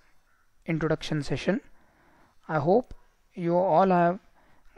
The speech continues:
gone through the video and you have understood, uh, the basics of the subject. Please watch the video carefully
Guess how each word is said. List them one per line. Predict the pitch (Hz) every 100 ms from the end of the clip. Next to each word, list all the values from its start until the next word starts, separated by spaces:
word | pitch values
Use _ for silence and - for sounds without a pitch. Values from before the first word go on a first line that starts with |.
| 151
gone | 147 180
through | - 180
the | 170
video | 160 165 175 202 285 _ _ _
and | - 143 143 143 135 - _ _ _
you | 175
have | 156 180
understood, | 160 190 - - 208 208 - - - _ - -
uh, | 151 147 143
the | 143 147 151 156 - - _ _ _ 165
basics | 160 156 202 - - - - - _ _ -
of | 151 -
the | 147 139 143 - -
subject. | - - 139 - 131 _ - _ _ _ _ _ _ - _ _ _ _ _ _ _ _ _ _ _ _ _ -
Please | 175 214 220 -
watch | 165 165 -
the | 175
video | 151 151 160 185 247 - _ _ -
carefully | 143 147 160 156 202 269